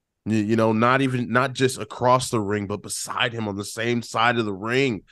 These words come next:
on a nightly basis. He's the main event every night. And it's been a long time coming. He one hundred percent deserves it. They got one. They got one coming up in Montreal. That's gonna be a good one.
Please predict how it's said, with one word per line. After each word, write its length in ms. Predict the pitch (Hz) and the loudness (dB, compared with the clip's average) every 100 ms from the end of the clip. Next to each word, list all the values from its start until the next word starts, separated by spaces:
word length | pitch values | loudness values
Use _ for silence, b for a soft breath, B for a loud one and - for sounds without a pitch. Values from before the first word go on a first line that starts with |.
| b b b | b b b
on 120 | 120 123 | 0 2
a 60 | |
nightly 380 | 117 127 127 123 | 4 2 2 0
basis. 600 | 98 135 135 131 110 98 | 0 4 4 2 -2 -2
He's 200 | 117 113 | -4 0
the 100 | 110 | 0
main 420 | 113 127 131 143 | 2 2 4 4
event 480 | 143 110 98 131 123 - | 4 2 2 2 2 -4
every 720 | - 139 139 120 117 131 123 | 2 4 4 0 -2 -2 -2
night. 760 | 117 110 113 117 113 110 - - - _ _ _ - | -4 -6 -4 0 0 0 -4 -14 -18 _ _ _ -4
And 400 | 113 110 107 110 | 0 2 0 -4
it's 180 | 117 101 | -8 -2
been 160 | 107 | 2
a 40 | 127 | 2
long 260 | 123 123 | 4 2
time 240 | 120 123 110 | 0 -2 -2
coming. 340 | - 117 123 | 0 0 2
He 220 | 117 107 95 | 0 -2 -6
one 240 | 87 110 113 | -6 -2 0
hundred 220 | 117 104 | -2 -6
percent 340 | 104 110 92 | -12 -8 -8
deserves 460 | 92 92 98 110 104 | -8 -6 -2 -2 -2
it. 180 | 110 - b b b - | -6 -8 b b b -8
They 120 | 101 | -2
got 240 | 110 110 | 2 2
one. 380 | 113 113 110 95 | 2 2 2 0
They 140 | 92 101 | -2 2
got 240 | 117 117 | 2 4
one 220 | 123 117 | 2 2
coming 260 | 120 117 120 | 2 2 4
up 160 | 117 | 2
in 80 | 110 | 0
Montreal. 680 | 107 107 107 104 107 107 101 | 2 2 0 0 0 2 2
That's 200 | 98 107 | 2 0
gonna 180 | - 113 | 0 -2
be 100 | 107 | 0
a 40 | |
good 240 | 95 104 95 | -2 -2 -2
one. 220 | 87 85 | -4 -8